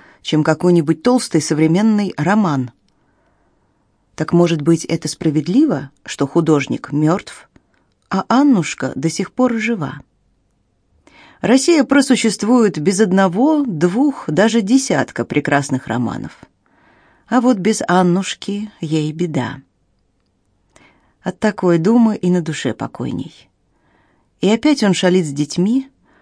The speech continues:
уходит с ними в поля, на Волгу, добредает один до овражистой Киндяковской рощи, за которой открывается на взгорке усадьба старая и деревня напротив.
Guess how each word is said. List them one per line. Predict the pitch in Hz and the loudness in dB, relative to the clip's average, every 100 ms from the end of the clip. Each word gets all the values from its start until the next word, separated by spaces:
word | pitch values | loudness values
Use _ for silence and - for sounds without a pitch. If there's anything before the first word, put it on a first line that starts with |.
| _ | _
уходит | 165 - 190 175 | -4 0 2 2
с | - | 2
ними | 160 147 | 2 2
в | 139 | 0
поля, | - 131 131 170 185 _ | -2 -2 -2 -4 -6 _
на | 151 151 | -2 0
Волгу, | 135 143 151 156 165 165 _ _ _ _ _ _ _ _ | 0 -2 -2 -6 -12 -14 _ _ _ _ _ _ _ _
добредает | 160 175 202 185 240 247 233 | 0 4 4 4 4 4 2
один | 185 180 180 214 | 0 0 2 2
до | 165 | 2
овражистой | 170 165 196 185 - - 160 - _ _ | 2 2 0 0 -4 -6 -6 -8 _ _
Киндяковской | 180 180 170 190 165 - - 143 | 2 4 4 2 -2 -6 -2 -2
рощи, | 156 185 - 208 - _ _ _ _ _ - | -2 -4 -8 -10 -16 _ _ _ _ _ -4
за | 156 190 | 0 0
которой | 196 208 196 | 2 2 2
открывается | 190 185 180 180 180 - | 0 0 2 4 2 2
на | 170 165 | 0 0
взгорке | 156 151 170 165 165 | 0 0 -2 0 -4
усадьба | 143 160 147 139 | -2 -2 -2 -4
старая | 143 - 135 139 139 139 139 - | -6 -4 -4 -2 -4 -6 -8 -8
и | 156 | -2
деревня | 139 139 143 151 | 0 0 0 -2
напротив. | 147 151 - 147 143 180 - | -4 -4 -6 -6 -8 -16 -18